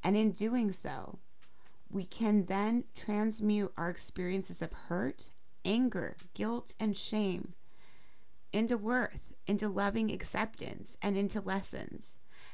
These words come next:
And as we begin to accept our experiences, our mistakes, our regrets, along with our past belief systems,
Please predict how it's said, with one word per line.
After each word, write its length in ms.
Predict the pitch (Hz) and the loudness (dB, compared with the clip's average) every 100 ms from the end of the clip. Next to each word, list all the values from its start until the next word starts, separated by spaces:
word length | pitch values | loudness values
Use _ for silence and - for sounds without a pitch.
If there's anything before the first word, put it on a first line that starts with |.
| - - | -8 0
And 140 | 202 | 2
as 180 | 214 214 | 2 0
we 140 | 240 214 | -2 -2
begin 420 | 214 240 226 214 | -2 0 2 2
to 120 | 208 | 2
accept 460 | 190 - 196 214 - | -2 0 0 0 0
our 120 | 202 | 0
experiences, 880 | 196 - 185 175 185 180 170 - - - - - - | 0 -2 0 2 2 2 -2 -4 -6 -8 -8 -8 -2
our 100 | 185 | 0
mistakes, 600 | 180 175 - 185 175 - - | 0 -2 -2 -2 -2 -6 -4
our 180 | 160 170 - - | -4 -4 -6 -6
regrets, 500 | 175 165 180 180 - - | -6 -4 -2 -2 -4 -4
along 380 | 170 175 185 226 | -2 0 0 0
with 180 | 233 226 - - - - | 0 -4 -8 -8 -8 -2
our 100 | - | 0
past 540 | 190 - 185 220 - - | 0 4 4 4 0 -4
belief 380 | 180 190 226 - | -4 -2 -4 -4
systems, 680 | - - - - - - | -6 -6 -4 -6 -6 -6